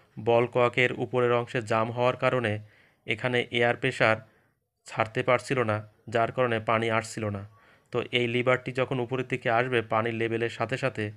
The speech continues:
তখন এভাবে এয়ার প্রেশার ব্লক করে দেবে। যে রাবারটি আমি দেখেছিলাম ছোট, এই রাবারটি এয়ার প্রেশার ব্লক করে দিলে পানি অফ হয়ে যাবে। তো পানির লেভেলের সাথে সাথে এই যে বলটি রয়েছে, এই বলটি উপরের দিকে আসবে এবং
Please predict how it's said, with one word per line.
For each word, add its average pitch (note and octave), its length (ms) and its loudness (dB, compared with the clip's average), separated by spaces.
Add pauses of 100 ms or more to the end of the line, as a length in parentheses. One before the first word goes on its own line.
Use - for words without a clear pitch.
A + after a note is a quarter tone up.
(580)
তখন A#2+ 400 -2
এভাবে A#2+ 320 0 (100)
এয়ার A2+ 240 0
প্রেশার A#2+ 320 -2
ব্লক A#2+ 360 2
করে A2 160 -2
দেবে। G2+ 280 -6 (340)
যে A2+ 140 -2
রাবারটি A#2 440 -2
আমি B2 120 0
দেখেছিলাম A#2 560 -4
ছোট, A2+ 260 -2 (420)
এই A2+ 140 0
রাবারটি A2 580 -2 (220)
এয়ার A#2+ 200 4
প্রেশার B2 340 0
ব্লক A2+ 360 0
করে B2+ 160 0
দিলে B2 340 0 (320)
পানি A#2 260 2
অফ A#2+ 260 2
হয়ে A2 180 0
যাবে। G2+ 260 -2 (1800)
তো B2+ 100 -2
পানির B2+ 340 2
লেভেলের B2 400 2
সাথে C3 200 -2
সাথে C3+ 220 -4
এই A#2+ 120 0
যে A#2+ 40 0 (100)
বলটি A#2 280 2
রয়েছে, B2 360 2 (920)
এই A#2 140 0
বলটি A#2 360 0
উপরের A#2+ 260 -6
দিকে B2+ 220 -2
আসবে B2 220 2
এবং A2 160 0